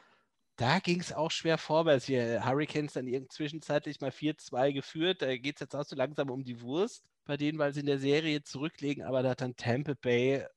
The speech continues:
einfach mal ganz kurz de-, den Schalter umgelegt und die so auseinandergenommen. Mein lieber Schwan.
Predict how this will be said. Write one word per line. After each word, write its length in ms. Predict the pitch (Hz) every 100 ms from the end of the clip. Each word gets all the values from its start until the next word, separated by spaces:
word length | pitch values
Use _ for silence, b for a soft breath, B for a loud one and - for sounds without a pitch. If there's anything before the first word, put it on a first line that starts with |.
| _
einfach 260 | 131 135 147
mal 180 | 135 123
ganz 300 | 127 160 -
kurz 420 | - 143 151 -
de-, 360 | 143 139 113 113
den 500 | 123 123 123 120 92
Schalter 400 | - 131 165 147
umgelegt 680 | 165 170 120 110 123 - -
und 240 | 123 -
die 100 | 123
so 340 | 117 - 185
auseinandergenommen. 1200 | - 110 110 110 104 101 107 107 107 104 110 135 - _ _
Mein 220 | - 110 104
lieber 340 | 147 190 143
Schwan. 440 | - 131 107 95